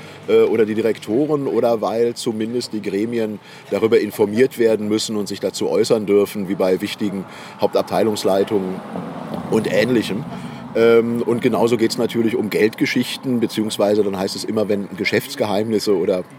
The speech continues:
die Interessen Dritter, äh, betroffen sind. Das be-, heißt also, alle Verträge zum Beispiel, die eine, eine Rundfunkanstalt wie der M D R schließt, beispielsweise über Sportrechte oder mit irgendwelchen technischen Dienstleistern oder sowas,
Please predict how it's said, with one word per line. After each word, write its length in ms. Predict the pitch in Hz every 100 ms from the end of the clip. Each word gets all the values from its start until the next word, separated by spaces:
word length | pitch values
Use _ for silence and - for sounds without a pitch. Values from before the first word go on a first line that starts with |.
| -
die 80 | 107
Interessen 400 | 95 - 101 101
Dritter, 400 | - 110 139 131 - - - - - - - - - -
äh, 240 | 117 117 - - - -
betroffen 400 | 110 - 107 131
sind. 160 | 107 107
Das 140 | 101
be-, 200 | 98 78
heißt 220 | 113 123 -
also, 220 | 107 113
alle 240 | - 123 156
Verträge 560 | 131 95 90 120 131
zum 160 | - 101
Beispiel, 520 | 90 98 - 104 101
die 200 | 98 104
eine, 380 | 101 107 101 92
eine 180 | 101 101
Rundfunkanstalt 680 | 117 127 104 98 101 104
wie 60 | 104
der 160 | 101
M 100 | 95
D 80 | 107
R 260 | 80 92 104 - - - -
schließt, 380 | - 113 135 -
beispielsweise 640 | - - 98 73 69 92
über 180 | 92 113
Sportrechte 920 | - 76 92 - 90 - - 95 92
oder 200 | 90 95
mit 160 | 95 90
irgendwelchen 420 | 101 101 98 95
technischen 400 | 95 92 107 98
Dienstleistern 720 | 98 135 - 120 95 - 90
oder 220 | 82 90 85
sowas, 280 | 90 113